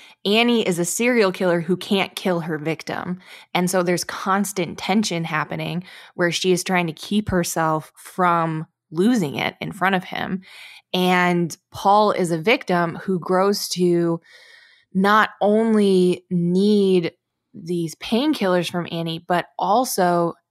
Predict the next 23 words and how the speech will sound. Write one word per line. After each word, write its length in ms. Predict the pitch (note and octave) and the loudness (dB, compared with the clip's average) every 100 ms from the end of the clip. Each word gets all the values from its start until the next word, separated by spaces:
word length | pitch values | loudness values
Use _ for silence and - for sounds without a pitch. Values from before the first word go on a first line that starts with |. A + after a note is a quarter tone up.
| _ F#3 | _ -2
needs 800 | F3+ F#3+ F#3 F3+ F3 D#3 - - _ | 2 2 2 2 0 -4 -8 -8 _
to 120 | - F3 | -10 -10
finish 420 | - F#3 F3+ F3+ | -2 0 0 -2
the 120 | E3+ | -6
book 300 | D3+ F3+ F#3 | -2 -2 -2
that 180 | A2 - | -6 -6
she's 200 | - D3 | -6 -8
forced 360 | - D3+ D#3+ - | -6 -8 -6 -12
him 100 | - | -16
to 100 | - | -14
write. 380 | - - - - _ - - - | -8 -6 -6 -10 _ -20 -20 -6
And, 120 | F3+ F3 | -2 0
like, 200 | D#3+ D#3+ | -2 0
both 280 | F#3 G3 | 0 2
addictions 600 | F#3 D#3+ F3+ - E3+ E3 | 0 0 0 0 -2 -4
are, 160 | D#3 D3+ - _ - | -6 -8 -10 _ -4
are 140 | F3 | -2
treated 360 | D#3 - A#3+ F#3+ | -2 -4 0 0
very 280 | E3 D#3 C#3+ | 2 0 -2
seriously 640 | - F3 F3+ E3+ - D3+ | -4 0 0 0 -4 -8
throughout 300 | D3+ D3+ - | -6 -6 -6
his 140 | - - | -8 -12
story. 600 | - - - - F#3 | -6 -4 -4 -6 -8